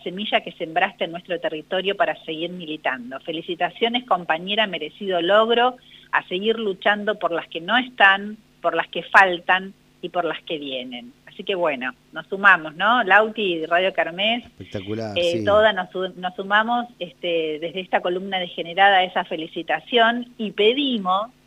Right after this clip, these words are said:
Speaker 1: y pedimos por la reglamentación de la ley provincial de cupo laboral trans,
Speaker 2: Ujú.
Speaker 1: porque no está reglamentado en
Speaker 2: Mm.
Speaker 1: la provincia. Entonces, de hecho, esa es,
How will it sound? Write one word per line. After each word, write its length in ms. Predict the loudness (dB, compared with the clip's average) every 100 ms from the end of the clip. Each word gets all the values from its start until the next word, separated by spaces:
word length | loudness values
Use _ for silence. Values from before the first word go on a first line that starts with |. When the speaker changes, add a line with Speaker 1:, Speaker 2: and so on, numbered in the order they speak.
| _ _
Speaker 1:
y 80 | -18
pedimos 840 | -8 -6 -4 -4 -8 -8 -10 -10 -14 _ _ _ _ _
por 280 | 6 8 8
la 120 | 6
reglamentación 1200 | 6 4 0 0 -2 -4 -6 -4 0 2 2 -2 -6
de 100 | -4
la 140 | -2
ley 380 | 2 4 4 2
provincial 840 | -2 -2 -2 -8 -2 4 4 2
de 140 | -2 -4
cupo 340 | -2 0 0
laboral 520 | 0 -2 -2 -2 -2 2
trans, 440 | 4 4 2 -8 -20 -20
Speaker 2:
Ujú. 260 | -16 -16 -16 _ _
Speaker 1:
porque 280 | -14 -10 -12
no 140 | -6
está 300 | -6 4 4
reglamentado 640 | 6 2 0 -2 -2 0 2
en 80 |
Speaker 2:
Mm. 20 | 0
Speaker 1:
la 100 | -2
provincia. 800 | -2 -4 -4 -8 -12 -12 -8 -8
Entonces, 480 | -10 -12 -6 -6 -6 -14 -20 -20 _
de 120 | 0
hecho, 180 | 0 4
esa 380 | 4 4 2 4
es, 300 | 4 2 0